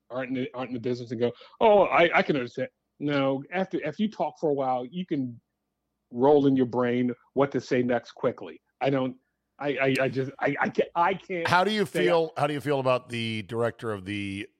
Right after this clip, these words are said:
Speaker 2: uh, Negro League Museum saying that he should not be fired?
Speaker 1: Uh, this is sensitive. I don't like when it,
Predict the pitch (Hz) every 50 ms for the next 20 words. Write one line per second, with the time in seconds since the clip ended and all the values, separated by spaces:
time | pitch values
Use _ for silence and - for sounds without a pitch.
0 | _ _ - 98 95 90 87 87 - _ _ _ - 92 101 110 123 120 113 123
1 | 120 110 104 98 101 101 98 98 90 85 - _ _ _ _ - 95 95 95 87
2 | 90 123 139 147 131 90 78 73 73 - _ _ _ _ _ _ - - - 123
3 | 110 104 98 87 80 76 69 - _ _ _ _ 82 98 98 87 82 98 90 -
4 | - 101 95 87 95 98 98 90 78 - _ _ _ _ _ _ 90 82 76 -
5 | - 73 65 50 50 _ _ _ _ _ _ _ _ _ _ _ _ _ _ _
6 | _ - - - - - - - _ _ _ _ - 95 98 87 98 113 127 120
7 | - 110 - - - 113 104 - - 90 82 73 - _ _ _ - - - _
8 | - 156 196 180 220 220 196 175 170 165 160 156 160 156 156 156 147 135 135